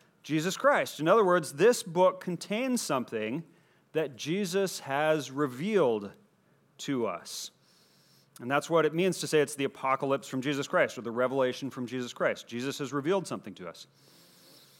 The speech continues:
And that's where we get the title for the book in, in our modern Bibles. Of course, John, the original author, did not give it the book a title. That's just something that we've, uh, added on later, uh, based on that first word of the book. Um, so if,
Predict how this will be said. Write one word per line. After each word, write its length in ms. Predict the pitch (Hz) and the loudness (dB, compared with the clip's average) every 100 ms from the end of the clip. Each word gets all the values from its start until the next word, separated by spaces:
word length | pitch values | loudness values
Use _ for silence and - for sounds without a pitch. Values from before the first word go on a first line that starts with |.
| - - | -10 -2
And 140 | 156 | 4
that's 180 | 196 202 | 6 6
where 140 | 190 | 4
we 80 | 170 | 4
get 100 | 165 | 2
the 60 | 147 | 2
title 560 | 170 156 156 202 185 | 6 8 8 6 4
for 480 | - 151 151 151 156 | 0 4 6 6 4
the 160 | 156 135 | 0 0
book 280 | 143 143 | 0 2
in, 220 | 156 147 160 | 0 -2 -2
in 120 | 147 | 0
our 100 | 143 | 2
modern 300 | 139 139 151 | 4 4 6
Bibles. 320 | 220 175 117 | 4 4 0
Of 60 | - | -2
course, 160 | 185 | -2
John, 400 | 139 190 226 220 | 0 4 6 6
the 80 | 214 | 4
original 300 | 180 175 175 | 2 2 6
author, 300 | 170 165 170 | 6 6 2
did 180 | 147 143 | -2 0
not 200 | 160 139 | 2 4
give 160 | 185 196 | 2 2
it 100 | 156 | 0
the 60 | |
book 220 | 139 139 | 0 -2
a 20 | 120 | 0
title. 480 | 123 107 113 180 - - - _ - | -2 0 0 -2 -8 -20 -20 _ -2
That's 200 | 143 - | -2 -2
just 160 | 160 | -2
something 260 | 160 156 143 | -2 0 0
that 140 | 135 | 0
we've, 360 | 139 143 117 - | 0 -2 -4 -2
uh, 300 | 131 120 113 | 2 2 2
added 300 | 139 143 143 | 2 4 6
on 180 | 139 127 | 4 4
later, 440 | 139 147 151 - - _ - | 4 4 2 -2 -14 _ -4
uh, 200 | 127 117 | 0 0
based 340 | 151 139 147 | 2 0 2
on 140 | 151 135 | 2 4
that 260 | 135 127 | 4 2
first 260 | - 151 - | 0 -2 -2
word 440 | 139 160 151 143 - - _ _ - | 2 4 4 4 -2 -18 _ _ -2
of 160 | 151 143 | 0 2
the 40 | |
book. 300 | 170 254 - - _ _ _ _ - - _ - - | 4 2 2 -12 _ _ _ _ -20 -20 _ -10 4
Um, 320 | 156 131 135 - _ _ _ _ | 4 4 0 -10 _ _ _ _
so 440 | - 302 226 208 - | 4 8 8 6 6
if, 300 | 214 214 | 6 6